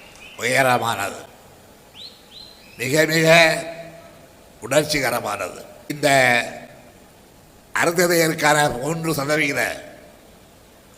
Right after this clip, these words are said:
இடஒதுக்கீடு சட்டம் நிறைவேறும் பொழுது நான்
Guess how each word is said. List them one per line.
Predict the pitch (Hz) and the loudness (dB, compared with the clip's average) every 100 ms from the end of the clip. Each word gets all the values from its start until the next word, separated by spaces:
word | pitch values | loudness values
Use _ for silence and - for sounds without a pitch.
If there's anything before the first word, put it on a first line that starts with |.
| - - - 117 | -20 -20 -16 0
இடஒதுக்கீடு | 170 175 160 147 143 127 104 - - - - - - - - - - | 2 4 2 -2 -4 -4 -6 -10 -18 -20 -20 -20 -20 -20 -20 -20 -20
சட்டம் | - 139 135 - 165 147 - - - - - - - - - - - | -10 -6 -4 2 2 2 -6 -16 -20 -20 -20 -20 -20 -20 -20 -16 -4
நிறைவேறும் | 139 151 151 131 117 | 0 2 0 -2 -6
பொழுது | 120 139 156 92 82 - - - - - - - - - - - 127 | -8 -4 -4 -4 -10 -20 -20 -20 -20 -20 -20 -20 -20 -20 -20 -10 -2
நான் | 139 135 | 2 2